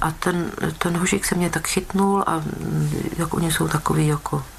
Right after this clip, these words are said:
přítulný a hledají zájem, tak jsme se začali vypravovat a já jsem mu slíbila, že si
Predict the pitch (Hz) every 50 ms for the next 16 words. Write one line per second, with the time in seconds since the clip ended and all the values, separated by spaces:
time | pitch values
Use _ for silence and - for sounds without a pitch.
0 | - - - - - - 170 170 - - 175 170 175 175 175 170 - 151 147 156
1 | 170 165 170 170 170 165 160 160 - 156 160 165 165 165 165 165 165 165 160 165
2 | 165 160 - 175 165 - - 170 160 - - 151 147 139 - - 131 135 170 185
3 | 180 - 180 175 175 175 165 170 165 165 165 - - 151 147 147 151 - - -
4 | 147 143 143 139 - - - 156 160 165 156 170 160 160 156 156 - 143 - -
5 | - 156 156 151